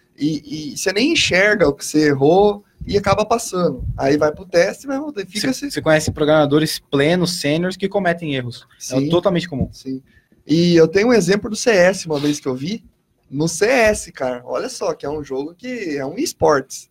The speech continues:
Speaker 1: Pa-, não pode ter um erro ali.
Speaker 2: Uhum.
Speaker 1: Tem que ser muito bem avaliado aquilo lá. E o cara subia em cima do passarinho.
Speaker 2: <laughs>
Speaker 1: Ficava em cima do passarinho,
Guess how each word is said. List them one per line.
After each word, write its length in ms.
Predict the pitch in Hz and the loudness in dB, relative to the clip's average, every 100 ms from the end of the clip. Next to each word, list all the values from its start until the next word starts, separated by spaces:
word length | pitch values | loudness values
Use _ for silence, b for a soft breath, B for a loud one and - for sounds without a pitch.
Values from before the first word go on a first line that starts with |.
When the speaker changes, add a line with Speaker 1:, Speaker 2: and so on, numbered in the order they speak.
| _ _ _ _ | _ _ _ _
Speaker 1:
Pa-, 180 | 135 139 | -4 -2
não 120 | 151 | -4
pode 360 | 175 160 226 302 | 2 4 4 -2
ter 80 | |
um 120 | 208 160 | -2 0
erro 220 | 143 139 | 0 0
ali. 160 | 123 135 | 0 0
Speaker 2:
Uhum. 300 | 139 135 147 | -2 -2 -4
Speaker 1:
Tem 120 | 127 | -6
que 80 | - | -8
ser 360 | - 127 190 | -4 -2 -2
muito 440 | 202 151 175 202 294 | -4 -6 -8 -10 -10
bem 440 | 170 170 208 240 - _ _ _ | -10 -8 -10 -12 -16 _ _ _
avaliado 600 | 156 165 180 208 165 160 | -4 0 0 0 -2 -4
aquilo 220 | 165 185 156 | -8 -10 -10
lá. 120 | 127 _ b b b b b | -10 _ b b b b b
E 520 | - 160 170 170 170 175 | 0 2 4 2 2 0
o 80 | |
cara 280 | 175 185 214 | 2 4 4
subia 360 | 214 240 202 214 | 2 -2 0 -2
em 40 | |
cima 240 | 208 226 240 | -2 -4 -4
do 60 | 247 | -2
passarinho. 680 | 254 247 233 220 220 - - | -2 0 0 0 -2 -4 -8
Speaker 2:
<laughs> 120 | - 127 | -4 4
Speaker 1:
Ficava 720 | 165 160 175 147 175 202 202 | 6 6 4 4 4 4 2
em 40 | |
cima 360 | - 226 262 277 | -2 -2 -2 0
do 80 | |
passarinho, 680 | 269 226 226 208 202 247 330 | 0 -2 2 2 2 -2 -6